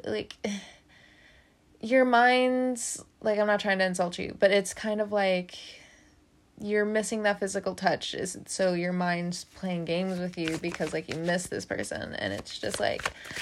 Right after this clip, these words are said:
I just, I don't know. <laughs>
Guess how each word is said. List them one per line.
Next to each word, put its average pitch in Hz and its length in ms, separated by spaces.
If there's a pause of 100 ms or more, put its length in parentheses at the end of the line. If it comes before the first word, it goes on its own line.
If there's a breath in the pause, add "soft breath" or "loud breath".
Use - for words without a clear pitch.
(220 loud breath)
I 302 100
just, 339 420
I - 480
don't 440 1300
know. 285 120
<laughs> 226 60